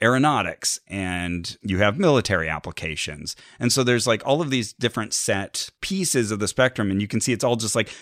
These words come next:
finely chopped up, uh, by,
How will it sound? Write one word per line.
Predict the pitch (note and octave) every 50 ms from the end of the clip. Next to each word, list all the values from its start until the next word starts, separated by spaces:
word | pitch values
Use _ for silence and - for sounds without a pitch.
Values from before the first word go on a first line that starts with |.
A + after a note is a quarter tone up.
| -
finely | - - - - B2 C3 D3+ D#3 D#3 C#3+ C3+ B2+ A#2+ A#2 G#2+ - _
chopped | - - - B2+ B2 A2+ - - -
up, | C3+ C3 A2 F#2 F2 - - - _
uh, | - G#2+ F#2+ F#2+
by, | F2+ G#2 G2+ G#2+ G#2 G#2 G#2+ G#2+ G#2+